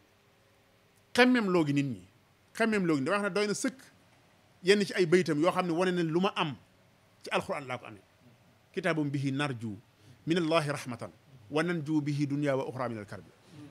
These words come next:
Bëgg ak bañ dong nga fi nekk, li nga bëgg di ko wut, nee na lépp lu ma bëgg di ko wut ci Alxuraan laa ko amee. Rahma jooju da koo nakiraal, léppay dugg ci biir. Rahma jooju da koo nakiraal, maanaam léppay dugg ci biir.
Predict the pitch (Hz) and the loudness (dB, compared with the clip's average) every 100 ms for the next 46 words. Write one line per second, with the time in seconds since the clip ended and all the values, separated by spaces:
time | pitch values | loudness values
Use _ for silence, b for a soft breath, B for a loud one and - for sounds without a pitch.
0 | 123 - _ _ _ 139 262 226 208 180 | -20 -20 _ _ _ 2 4 6 4 0
1 | 156 233 220 196 220 196 170 - - 143 | 2 4 4 2 0 0 -2 -4 -8 -4
2 | 190 202 202 175 180 190 185 - 165 185 | 0 2 2 2 2 4 2 0 0 2
3 | 165 170 226 180 - 190 220 226 180 180 | 2 0 -2 -6 -4 -2 0 0 -2 -2
4 | 202 185 - 190 170 151 123 120 101 _ | -2 -2 -2 -2 -2 -4 -6 -10 -18 _
5 | 139 123 - _ _ _ _ - 180 202 | -20 -20 -20 _ _ _ _ -2 0 4
6 | 185 202 185 180 165 170 165 135 92 - | 6 6 6 4 4 4 6 2 2 2
7 | 190 - 370 339 277 240 208 151 - - | 4 6 8 8 8 6 4 2 -2 -20
8 | _ _ _ _ _ 165 196 175 135 120 | _ _ _ _ _ -2 2 4 2 0
9 | 196 202 190 208 175 110 - b b - | -2 0 0 0 0 0 -4 b b 2
10 | 180 190 165 277 330 320 285 196 170 147 | 4 4 4 0 4 2 4 0 0 -2